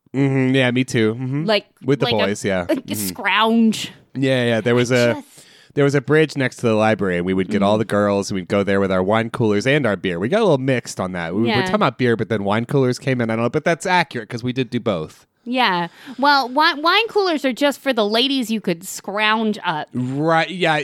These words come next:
Speaker 1: That, that, and that, that was how we did it, too.
Speaker 2: Yeah.
Speaker 1: The wine coolers were just for the, ju-, and the
Speaker 2: Yeah.
Speaker 1: boneless wings, too. We'd get boneless wings for the ladies and the wine coolers,
Speaker 2: I
Speaker 1: and then we would
Speaker 2: just
Speaker 1: have it on the bone with our, um, uh,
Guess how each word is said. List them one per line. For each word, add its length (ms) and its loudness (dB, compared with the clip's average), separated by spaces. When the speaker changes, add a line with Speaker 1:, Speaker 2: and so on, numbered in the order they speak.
Speaker 1:
That, 180 0
that, 160 0
and 100 -2
that, 220 0
that 120 2
was 120 -2
how 160 2
we 80 2
did 180 0
it, 100 -4
too. 140 -2
Speaker 2:
Yeah. 160 2
Speaker 1:
The 80 2
wine 240 2
coolers 400 0
were 240 2
just 260 -2
for 80 0
the, 120 0
ju-, 200 0
and 220 2
the 60 2
Speaker 2:
Yeah. 60 -4
Speaker 1:
boneless 380 2
wings, 320 -2
too. 140 -4
We'd 100 -2
get 160 -4
boneless 380 0
wings 240 0
for 140 -2
the 100 2
ladies 480 0
and 240 0
the 60 0
wine 280 0
coolers, 380 -4
Speaker 2:
I 40 -10
Speaker 1:
and 100 -6
then 160 -2
we 100 2
would 120 0
Speaker 2:
just 60 -16
Speaker 1:
have 160 0
it 100 -2
on 200 2
the 80 0
bone 540 -2
with 340 0
our, 560 -2
um, 560 -6
uh, 300 -2